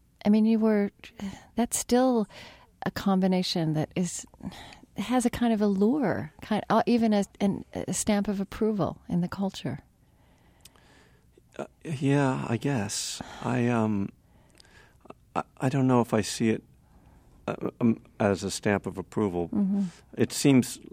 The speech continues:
Speaker 2: like it's more something that's used for sensationalizing people like Amy Winehouse or,
Speaker 1: Right.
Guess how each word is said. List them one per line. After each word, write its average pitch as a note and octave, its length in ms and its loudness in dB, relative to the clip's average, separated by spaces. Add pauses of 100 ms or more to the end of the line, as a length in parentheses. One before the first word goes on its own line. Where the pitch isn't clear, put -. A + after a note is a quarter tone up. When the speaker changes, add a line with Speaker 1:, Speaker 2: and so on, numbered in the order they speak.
(120)
Speaker 2:
like A2 480 0
it's - 180 -6
more G#2 200 2
something G2 340 -4
that's - 260 -8 (180)
used G#2 440 -6
for - 120 -8
sensationalizing F2+ 1300 -2
people F2 360 -8
like F2 400 -8
Amy F2 260 -4
Winehouse F2 720 -6
or, - 220 -6
Speaker 1:
Right. G#3 300 2